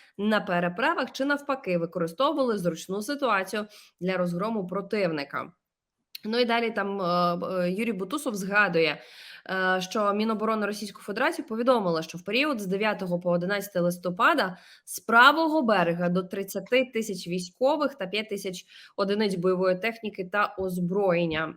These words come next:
м, перебувало, переміщалося. Збрехали, звичайно, завищили цифри, виходили з середини жовтня, але, але кілька тисяч одиниць дійсно виходило в останні дні.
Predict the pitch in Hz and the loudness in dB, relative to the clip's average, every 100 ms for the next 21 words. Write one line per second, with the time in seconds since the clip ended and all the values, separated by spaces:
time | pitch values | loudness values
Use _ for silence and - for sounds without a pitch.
0 | - 175 170 170 165 165 165 196 185 202 | -8 -4 -2 -2 -4 -6 -4 -2 2 4
1 | 196 180 185 180 180 180 160 160 214 - | 4 2 0 0 0 -2 -2 0 -2 0
2 | 302 339 - - - 190 185 220 233 220 | 0 0 -12 -20 -14 -6 0 2 4 4
3 | 196 190 185 247 285 285 214 196 208 202 | 2 -2 -2 0 2 0 0 -4 -4 -4
4 | 190 180 220 269 285 285 220 - 214 226 | -6 -4 -2 -2 -2 -2 -4 -6 -4 -2
5 | 214 196 190 - 196 196 190 185 180 175 | -2 -2 -4 -4 -4 -2 -2 -2 2 2
6 | 170 - 285 320 - - - 196 202 - | 2 -2 -2 -2 -8 -18 -8 -4 -4 -2
7 | 202 202 202 233 190 180 202 185 185 190 | -2 -4 -6 -8 -8 -10 -10 -8 -4 -2
8 | 226 302 190 175 220 269 208 180 180 226 | 0 -2 -4 -4 -4 -4 -6 -4 -4 -2
9 | 247 220 214 - 220 226 220 196 | 0 2 4 2 0 -4 -4 -4